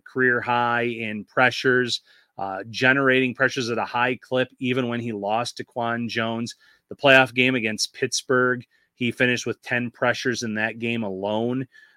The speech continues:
Uh, he really did struggle against Kansas City, but Kansas City, again, their interior, they have some pretty good players there. Not to make excuses for him, but he had a, he had an outstanding season. And I,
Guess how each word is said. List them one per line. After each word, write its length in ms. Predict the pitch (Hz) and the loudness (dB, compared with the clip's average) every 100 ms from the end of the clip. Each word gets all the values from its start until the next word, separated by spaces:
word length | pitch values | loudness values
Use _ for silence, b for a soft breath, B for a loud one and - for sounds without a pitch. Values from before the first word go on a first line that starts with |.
| b | b
Uh, 500 | 98 92 87 87 95 | -8 -6 -8 -8 -8
he 220 | 107 127 | -8 -8
really 320 | 131 147 160 | 4 8 8
did 180 | 151 156 | 6 0
struggle 360 | - 151 156 151 | 0 2 2 2
against 340 | 143 143 - | 2 0 -4
Kansas 360 | 143 139 143 - | -2 -2 -4 -2
City, 360 | 127 110 113 | 0 0 0
but 260 | 104 110 - | -2 -4 -4
Kansas 340 | 127 123 123 | -4 -4 -4
City, 260 | - 127 123 | -4 -2 -2
again, 260 | 110 117 | -2 -2
their 180 | 117 110 | -2 -4
interior, 520 | 113 110 120 117 120 110 | -4 -4 -2 0 0 0
they 140 | 104 | -2
have 180 | 113 107 | -2 -4
some 160 | 110 | -10
pretty 240 | 98 113 110 | -10 -8 -4
good 240 | 123 117 | -2 -4
players 500 | - 120 117 113 110 | -2 0 2 0 -2
there. 420 | 110 110 107 107 - b b b 120 | -2 0 2 0 -4 b b b 2
Not 200 | 120 - | 2 2
to 80 | |
make 200 | 123 120 | -4 -4
excuses 640 | 123 - - 117 117 120 - | -4 -8 -4 -2 -2 -4 -4
for 340 | 123 120 113 | 0 2 2
him, 120 | 110 113 | -2 -2
but 240 | 104 101 _ _ _ _ | -2 -4 _ _ _ _
he 160 | - 156 | 2 6
had 160 | 165 160 | 8 6
a, 60 | 135 | 0
he 100 | 143 | -2
had 140 | 170 160 | 0 2
an 80 | |
outstanding 540 | 139 123 - 139 139 131 | 2 0 0 0 0 -2
season. 540 | - 131 135 117 107 | 0 2 2 0 -4
And 380 | 107 110 110 107 _ _ _ | -4 -4 -4 -6 _ _ _
I, 100 | - | -10